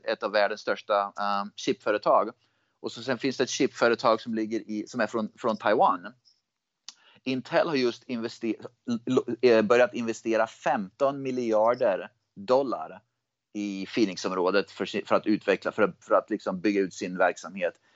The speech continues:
Taiwanföretaget som bygger också mikrochips har investerat tjugo miljarder dollar för bara, har just börjat investera tjugo miljarder dollar för att utveckla sin verksamhet. Och det betyder att de ska, eh, anställa då, eh,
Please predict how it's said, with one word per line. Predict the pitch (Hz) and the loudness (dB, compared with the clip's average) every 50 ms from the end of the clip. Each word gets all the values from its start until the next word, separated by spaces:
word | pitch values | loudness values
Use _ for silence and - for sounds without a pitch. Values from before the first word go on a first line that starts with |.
| _ _ _ _ _ - | _ _ _ _ _ -6
Taiwanföretaget | - - 120 120 127 139 131 113 110 - 127 113 110 - - 110 107 127 139 147 143 139 | 0 2 2 4 4 2 0 0 -4 -8 -8 -8 -8 -6 -4 -2 -2 -2 -2 -4 -8 -10
som | - - - 131 123 113 | -12 -18 -10 -10 -8 -6
bygger | 120 117 107 113 110 | -6 -4 -2 -2 -2
också | 131 - - - 139 | -2 -2 -4 -10 -8
mikrochips | 127 104 - - 85 - - 104 90 - - - | -8 -8 -8 -10 -10 -6 -4 -4 -4 -4 -4 0
har | 110 101 101 98 101 _ _ _ _ _ _ | 4 4 4 4 0 _ _ _ _ _ _
investerat | - 113 110 104 101 - - 113 101 101 101 - | -4 -2 0 0 -2 0 2 4 4 4 4 2
tjugo | - - - 160 147 101 95 104 127 151 135 - | -2 -4 0 0 0 0 0 0 2 0 2 2
miljarder | 104 104 104 104 98 101 101 95 90 90 92 92 92 | 0 -2 -2 0 2 4 4 6 6 6 4 2 0
dollar | 90 90 76 82 87 92 85 | -2 -4 -4 -2 -4 -4 -4
för | - 110 | -6 -6
bara, | 95 90 90 87 87 85 80 60 - - - | -2 0 0 2 2 0 -4 -6 -12 -16 -12
har | - - 113 | -4 -2 -2
just | 107 101 - - - | -2 -2 -4 -2 -2
börjat | 98 92 - - | -2 -2 -2 -4
investera | 92 90 92 - - 90 90 92 | -10 -10 -10 -6 -4 -4 -4 -4
tjugo | - 139 120 104 110 | -6 -6 -6 -4 -4
miljarder | 120 127 131 113 95 87 92 85 | -2 0 2 4 4 4 2 0
dollar | 82 85 87 90 85 | 0 0 2 2 0
för | - - 98 | 0 0 0
att | - _ | 0 _
utveckla | - 107 92 - - 98 92 - 95 90 92 - _ _ _ _ _ | -4 -8 -6 0 -2 -2 -2 0 0 0 0 0 _ _ _ _ _
sin | - 139 127 117 | -6 -4 -2 2
verksamhet. | 113 107 95 90 - - 90 90 95 95 85 - | 4 2 2 2 -4 -12 -14 -10 -10 -10 -8 -8
Och | 95 | -8
det | 98 107 | -8 -8
betyder | 107 113 - - 117 113 104 107 101 | -8 -10 -6 -2 0 2 4 4 4
att | 101 - _ _ _ _ _ - | 4 2 _ _ _ _ _ -2
de | 117 117 117 | 0 0 0
ska, | - - 135 | 0 0 0
eh, | 120 - - _ _ _ _ _ _ _ _ - | 0 0 -2 _ _ _ _ _ _ _ _ -2
anställa | 113 113 - - 131 120 110 101 - - 120 113 120 120 | 0 0 2 4 2 2 2 -2 -4 0 2 2 2 2
då, | 104 101 | 0 -2
eh, | 95 _ _ _ _ - 92 | -10 _ _ _ _ -20 -18